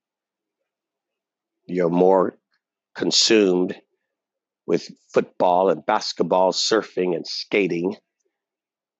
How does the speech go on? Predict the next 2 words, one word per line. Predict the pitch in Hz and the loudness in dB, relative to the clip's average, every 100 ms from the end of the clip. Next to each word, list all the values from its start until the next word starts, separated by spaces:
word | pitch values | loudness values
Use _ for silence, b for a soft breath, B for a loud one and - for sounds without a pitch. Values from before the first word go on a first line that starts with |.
| _ _ _ _ _ - | _ _ _ _ _ 0
glorifying | 98 104 101 - 98 90 90 | 4 4 2 0 0 2 0
yourselves | 87 87 - 117 107 85 87 - - | 0 -2 0 2 2 0 -4 -6 -8